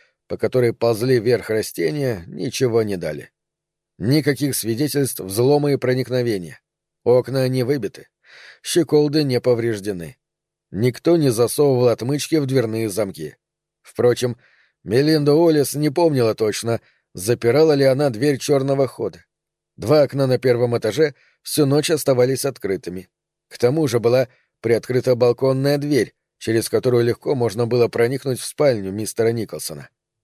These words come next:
Хантер хотел допросить Мелинду Уоллес — но Гарсия оказался прав. Девушка выстроила глухую психологическую защиту.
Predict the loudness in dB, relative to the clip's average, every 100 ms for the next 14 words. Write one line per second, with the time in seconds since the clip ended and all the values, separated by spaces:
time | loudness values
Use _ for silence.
0 | _ _ _ _ -2 0 2 0 0 -2
1 | 0 2 0 2 0 0 -2 0 0 2
2 | 2 2 4 2 0 -6 -14 _ _ _
3 | -2 0 2 0 0 0 0 -2 -2 -4
4 | -4 -8 -4 -6 -8 -16 _ _ _ _
5 | _ -4 0 0 0 -2 0 0 -2 0
6 | 2 2 2 -2 -2 -4 -2 -4 0 0
7 | 0 -8 -10 -6 -6 -4 -6 -8 -12 -14
8 | -16